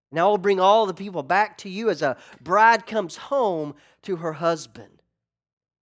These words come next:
You seek the life of only one man, and all the people will then be at peace.'" And the advice seemed right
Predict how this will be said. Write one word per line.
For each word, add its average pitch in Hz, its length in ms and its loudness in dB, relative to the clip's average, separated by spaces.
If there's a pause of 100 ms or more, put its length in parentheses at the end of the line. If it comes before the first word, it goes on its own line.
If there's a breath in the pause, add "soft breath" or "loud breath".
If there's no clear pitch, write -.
(340)
You 226 160 -8
seek - 380 -10
the 180 100 -6
life 208 320 0
of 175 180 -10
only 214 380 -8
one 151 320 -8
man, 107 560 -16 (500)
and 147 140 -6
all 294 340 4
the 269 100 -6
people 190 600 -14 (280)
will 147 120 -12
then 185 260 -4
be 175 160 -6
at 139 140 -12
peace.'" - 580 -20 (800)
And 165 140 -6
the 180 100 0
advice 190 400 0
seemed 196 320 -8
right 139 720 -12